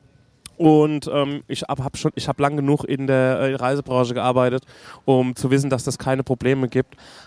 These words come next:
Hab trotzdem ein bisschen geschwitzt, aber hab dann so gesagt, also die, die Frau hat dann gesehen, okay, es ist, äh, zweiundfünfzig Pfund und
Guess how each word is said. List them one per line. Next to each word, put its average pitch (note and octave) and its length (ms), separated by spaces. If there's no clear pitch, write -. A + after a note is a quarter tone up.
Hab - 180
trotzdem G3+ 340
ein E3+ 80
bisschen C#4 420
geschwitzt, - 680
aber D#3+ 360
hab - 180
dann D3+ 160
so D3 120
gesagt, C#3 480
also C3 200
die, C#3+ 100
die C3+ 100
Frau D3+ 240
hat D3+ 100
dann C#3+ 120
gesehen, D3+ 460
okay, C#3 480
es B2+ 160
ist, B2 300
äh, B2+ 380
zweiundfünfzig D#3 1200
Pfund G3 460
und D3 540